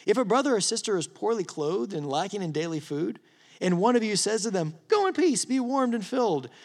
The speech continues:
without giving them the things needed for the body, what good is that?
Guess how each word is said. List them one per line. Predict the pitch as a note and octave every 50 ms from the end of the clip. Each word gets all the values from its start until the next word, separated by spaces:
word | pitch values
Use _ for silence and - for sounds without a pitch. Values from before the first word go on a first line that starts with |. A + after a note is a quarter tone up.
| - -
without | - D#3+ F3 D3+ - - D3+ F#3+ A#3+ G3+
giving | F3+ A#3+ A3+ A#3+ A#3 G#3
them | G3 G#3+ A3+
the | G3+
things | E3+ - G3+ G3+ A3 A3+ F#3 E3
needed | D#3+ F3 G3 A3 F#3
for | - G3+
the | F#3 F3
body, | C#3+ C#3 B2+ D3+ E3+ G3+ A3 A#3 - _ _ _ _ _ _ _
what | - B3+ G3 C#3+
good | C#3 - G#3+ G#3
is | G3 E3+ C#3+ B2+
that? | C3 C#3+ E3 E3 E3 - - - -